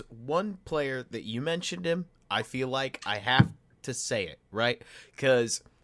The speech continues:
Cole Kmet got picked with Antoine Winfield on the board. Everybody knows it, right? And as Eddie Jackson's, uh, you know, in some cases he's been overcriticized, I think, but I'm also one of his biggest fans, so I'll take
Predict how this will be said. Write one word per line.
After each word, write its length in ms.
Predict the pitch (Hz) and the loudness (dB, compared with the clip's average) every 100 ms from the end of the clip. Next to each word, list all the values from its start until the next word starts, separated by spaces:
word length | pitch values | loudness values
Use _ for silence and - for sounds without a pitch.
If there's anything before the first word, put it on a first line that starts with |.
| _ - | _ 2
Cole 200 | 190 202 | 4 4
Kmet 300 | 180 165 - | 2 2 4
got 240 | 151 - | 2 2
picked 220 | 143 135 | -2 -2
with 100 | 117 | -2
Antoine 480 | 127 123 - 131 117 | 0 0 0 0 2
Winfield 460 | 110 104 110 98 90 | 0 -2 -2 -4 -2
on 120 | 87 | -6
the 80 | 85 | -6
board. 360 | 90 85 - | -8 -8 -4
Everybody 480 | 131 147 143 139 131 | 2 2 4 2 2
knows 320 | 107 90 85 | -2 -4 -8
it, 140 | 82 - _ | -12 -16 _
right? 320 | 113 120 113 - | 0 0 0 -6
And 280 | 127 113 113 - | -2 -2 -2 -2
as 320 | 139 147 135 | 4 4 4
Eddie 220 | 135 131 | 0 0
Jackson's, 720 | 110 123 123 - 123 117 110 - - - - | 0 2 2 0 -2 -2 -4 -8 -16 -20 -6
uh, 80 | - | -6
you 200 | 160 151 | -4 2
know, 120 | 143 131 | 4 4
in 160 | 139 | 2
some 300 | - 233 226 | 4 4 4
cases 540 | 214 202 185 190 180 151 | 2 2 2 0 0 -2
he's 440 | 156 151 139 - | -2 0 0 -2
been 480 | - 127 131 123 120 - | -2 0 2 2 0 -2
overcriticized, 880 | 120 117 120 131 120 110 117 110 92 | 0 0 -2 -2 -2 0 2 0 -2
I 220 | - 135 139 | 2 4 4
think, 380 | 139 139 135 - - - | 2 0 -2 -10 -20 -16
but 360 | 107 113 110 - | -2 0 0 -4
I'm 160 | 117 113 | -4 -2
also 240 | 110 110 | -2 -4
one 300 | 87 101 104 | -6 -6 -6
of 100 | 95 | -6
his 220 | 110 90 | -8 -10
biggest 480 | - 113 123 131 - | -6 -4 -2 -4 -4
fans, 540 | - 175 113 80 - - | 0 2 2 -2 -6 -4
so 340 | - 98 92 | -2 -2 -4
I'll 160 | 87 107 | -4 -4
take 420 | - 127 120 | -2 -2 -2